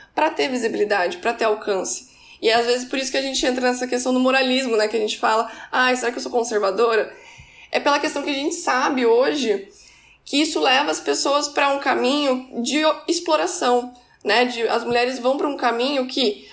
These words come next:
a gente sabe que mulheres sofrem abuso no ônibus, que sofrem abuso no médico,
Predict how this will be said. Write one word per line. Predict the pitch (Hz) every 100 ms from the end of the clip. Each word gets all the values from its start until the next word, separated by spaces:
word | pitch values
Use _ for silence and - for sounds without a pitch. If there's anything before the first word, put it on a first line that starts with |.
| -
a |
gente | 240 330
sabe | - - 247
que | -
mulheres | 226 226 220
sofrem | 214 226
abuso | 214 208 202 220
no | 233
ônibus, | 247 226 214 208 208 - - -
que | -
sofrem | 247 247 226 233
abuso | 220 214 220
no | 240
médico, | 254 226 220 208 208 - 214